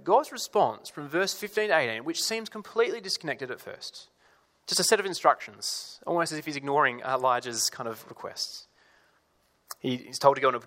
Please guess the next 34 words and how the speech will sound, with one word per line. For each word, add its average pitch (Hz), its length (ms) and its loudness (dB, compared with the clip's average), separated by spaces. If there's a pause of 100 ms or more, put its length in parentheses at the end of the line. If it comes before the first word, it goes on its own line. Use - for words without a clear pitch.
anoint 151 320 0
some 143 140 -6
kings 180 420 -4
and 131 80 -2
a 117 40 0
prophet - 360 2
to - 60 -4
succeed - 400 -4
him. 101 320 -18 (840)
I 156 120 10
think 208 160 -4
what's 175 120 -2
happening 170 220 -8
here 101 320 -12
is 117 80 -12
God 151 240 4
is 156 80 -4
affirming 143 680 -6
he 139 180 -10
is 139 80 -10
not 165 220 -4
changing 160 340 -14
course. - 640 -12 (640)
He 175 140 4
has 156 300 4
a 214 40 -4
good 135 160 -10
plan, 110 480 -12 (520)
and 120 100 0
it's - 100 -6
gonna 156 160 -8
bless 151 240 -8
the 143 80 -12
world. 95 360 -16